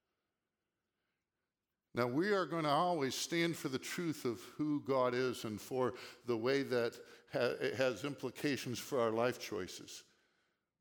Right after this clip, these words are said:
But we live in a world where we're trying to help them experience freedom, the foundation of which is God. They see us as taking away their freedom. That's why they get so, and here's evidence of the Holy Spirit in my life by the verb I'm going to choose here.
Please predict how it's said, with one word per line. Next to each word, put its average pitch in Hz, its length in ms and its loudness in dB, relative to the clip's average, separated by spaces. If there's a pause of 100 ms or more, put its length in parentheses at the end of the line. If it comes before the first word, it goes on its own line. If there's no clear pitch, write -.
But 131 160 2
we 131 120 4
live 180 320 4
in 220 80 -2
a 185 60 2
world 156 500 2 (180)
where 131 180 2
we're 151 240 2
trying 208 320 -2
to 170 100 4
help 165 280 0
them 151 160 -2
experience 160 640 -2
freedom, 135 560 0
the 131 80 0
foundation 160 560 0
of 127 100 -2
which 135 200 0
is 110 120 -4
God. 135 460 4 (580)
They 127 380 2
see 190 360 -2
us 175 180 0
as 143 120 -4
taking 180 500 -2
away 151 360 2
their 110 220 0
freedom. 95 400 -6 (2500)
That's - 260 2
why 190 180 2
they 165 160 0
get 143 240 0
so, 180 300 2
and 147 120 0
here's 170 260 -2
evidence 160 440 0
of 139 100 -4
the 131 100 2
Holy 165 360 -2
Spirit 170 380 0
in 165 80 0
my 160 140 2
life 156 340 0
by 143 120 4
the 123 120 0
verb 143 360 2
I'm 135 200 0
going 143 220 -4
to 139 120 -6
choose 175 380 -6
here. 190 240 -4